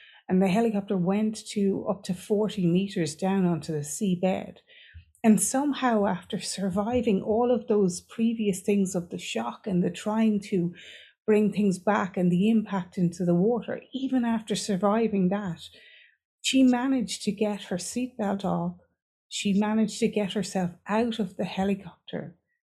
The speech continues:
out of the small little window, out of the helicopter.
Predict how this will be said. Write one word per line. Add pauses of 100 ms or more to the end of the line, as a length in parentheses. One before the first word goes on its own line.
(140)
out
of
the
small
little
window,
out
of
the
helicopter.